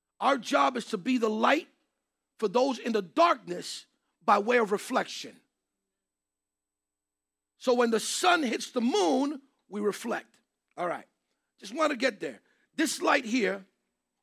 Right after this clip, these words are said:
this light here leads into now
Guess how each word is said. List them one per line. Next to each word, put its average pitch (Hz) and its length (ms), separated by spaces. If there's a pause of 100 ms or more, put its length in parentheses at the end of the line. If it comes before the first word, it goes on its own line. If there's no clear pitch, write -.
(2250)
this 269 200
light 262 200
here 180 320 (1500)
leads 262 380
into 262 320
now 214 600